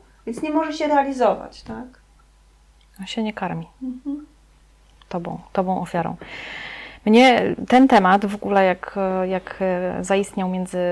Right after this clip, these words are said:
Speaker 2: nami w naszym projekcie, to w, z automatu przypomniał mi moje doświadczenia z,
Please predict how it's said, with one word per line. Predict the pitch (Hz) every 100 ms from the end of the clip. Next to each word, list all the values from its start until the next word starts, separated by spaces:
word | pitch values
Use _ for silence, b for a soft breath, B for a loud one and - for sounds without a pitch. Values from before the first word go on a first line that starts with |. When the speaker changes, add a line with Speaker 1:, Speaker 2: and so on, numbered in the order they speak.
| 175 180
Speaker 2:
nami | 180 180 175
w | 175
naszym | 180 170 185
projekcie, | 190 180 175 - 208 208
to | - 196 196 196 190 196 202 -
w, | -
z |
automatu | 202 202 220 240 240 233 226 226 233
przypomniał | - - 233 226 226 214
mi | 214 208 202
moje | 202 202 202 196
doświadczenia | 190 - 190 - 214 208 208
z, | 196 196